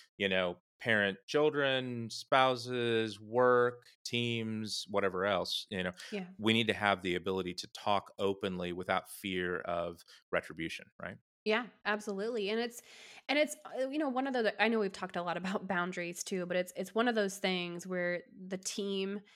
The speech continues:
Speaker 2: has to come together and create that as a safe space.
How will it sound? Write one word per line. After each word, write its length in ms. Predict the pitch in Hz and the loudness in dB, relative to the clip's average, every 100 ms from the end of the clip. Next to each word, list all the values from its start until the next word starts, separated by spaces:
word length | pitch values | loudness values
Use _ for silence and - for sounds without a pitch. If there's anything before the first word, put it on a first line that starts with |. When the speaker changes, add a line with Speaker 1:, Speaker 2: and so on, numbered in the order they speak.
| - - | -20 -2
Speaker 2:
has 280 | 214 202 - | 2 2 0
to 80 | |
come 220 | 190 190 190 | -6 -4 -4
together 440 | 185 170 170 170 | -4 -4 -4 -6
and 200 | - 185 | -6 -8
create 540 | - 202 180 165 175 | -8 -4 -2 -2 -4
that 240 | 170 170 - | -4 -2 -2
as 240 | 175 170 | -4 -4
a 40 | 170 | -8
safe 500 | - 175 160 - - | -8 -6 -6 -8 -16
space. 640 | - - - 104 - - | -14 -10 -8 -10 -12 -14